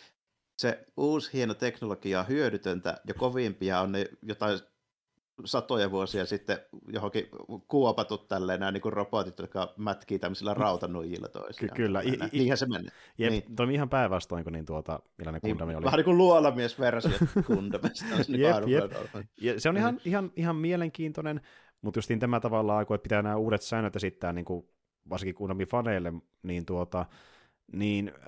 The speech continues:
Speaker 2: sit se tekee vähän se efekti, että okei, se sarja muuttuu tosi hyväksi varsinkin sillä tokalla kaudella, kun ne, kun se draama on päässyt kunnolla vauhtiin ja sitten on
Speaker 1: Joo.
Speaker 2: oppinut el-, el-, niinku, elänyt niiden ham-, hahmojen kanssa tarpeeksi sitä välittää niistä, mut sit kun se vaatii, että päästään sinne kakkoskauteen asti, ennen kuin se mulle iski kunnolla, niin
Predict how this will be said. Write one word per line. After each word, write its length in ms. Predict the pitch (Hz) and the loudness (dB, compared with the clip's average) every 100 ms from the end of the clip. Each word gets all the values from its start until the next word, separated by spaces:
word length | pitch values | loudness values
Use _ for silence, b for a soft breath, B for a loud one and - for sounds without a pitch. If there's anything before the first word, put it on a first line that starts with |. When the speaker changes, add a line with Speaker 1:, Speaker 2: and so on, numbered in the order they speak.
| B B B | B B B
Speaker 2:
sit 140 | 117 | -4
se 100 | 135 | -4
tekee 280 | 117 131 139 | -4 -2 0
vähän 120 | 139 | 0
se 100 | 135 | 0
efekti, 320 | 139 143 - | 0 -2 0
että 120 | 107 113 | -2 -2
okei, 360 | - 135 107 | 0 0 0
se 100 | 98 | -2
sarja 180 | 120 151 | 0 2
muuttuu 320 | 147 131 120 | 0 0 0
tosi 220 | 117 120 | 0 0
hyväksi 240 | 123 123 - | 0 0 0
varsinkin 360 | 107 107 98 | -2 -2 -2
sillä 300 | 95 92 92 82 - - | -2 -2 -2 -4 -14 -4
tokalla 320 | 127 127 95 | -2 0 0
kaudella, 500 | - 82 80 80 80 - B B B | 0 -2 -2 -4 -6 -8 B B B
kun 120 | 90 | -2
ne, 220 | 90 87 - - - | -2 -2 -8 -20 -10
kun 100 | 101 | -6
se 60 | 95 | 0
draama 340 | 104 101 92 - | 2 2 -2 -4
on 140 | - 101 | -6 -2
päässyt 240 | 131 117 | 0 0
kunnolla 260 | - 101 95 | -2 -2 0
vauhtiin 340 | 95 90 - | 0 0 -2
ja 60 | 87 | -2
sitten 160 | - | -2
on 60 | 90 | -2
Speaker 1:
Joo. 200 | 101 98 | 2 2
Speaker 2:
oppinut 400 | 92 - 98 85 | 0 -6 -16 -10
el-, 200 | 98 113 110 | -4 -2 0
el-, 200 | 120 113 | 0 0
niinku, 340 | 117 117 113 104 | 0 2 0 0
elänyt 340 | 113 123 151 135 | 0 2 2 0
niiden 220 | 120 120 | 0 0
ham-, 180 | 127 123 | 0 2
hahmojen 240 | 156 135 | 0 0
kanssa 140 | 107 95 | -2 -2
tarpeeksi 340 | 104 107 92 | -2 0 -4
sitä 140 | - | -2
välittää 460 | 101 110 95 - 78 | -2 -2 -2 -4 -6
niistä, 380 | 78 73 - 80 B B B | -6 -10 -10 -12 B B B
mut 140 | 92 | -4
sit 120 | 104 | -4
kun 80 | - | -2
se 220 | 113 107 82 | 0 0 0
vaatii, 640 | 110 131 123 107 90 85 - | 2 2 2 0 -4 -4 -6
että 140 | 95 101 | -6 -2
päästään 260 | 101 - 90 | -2 -2 -4
sinne 100 | 87 | -4
kakkoskauteen 580 | 98 98 - 90 95 | -6 -6 -4 -4 -2
asti, 200 | 98 - | -2 -2
ennen 80 | 90 | -4
kuin 40 | 82 | -4
se 60 | |
mulle 220 | 92 95 | -4 -2
iski 200 | 107 - | -2 -4
kunnolla, 540 | 85 95 90 76 78 - | -6 -4 -4 -8 -10 -8
niin 380 | 92 90 90 | -6 -4 -4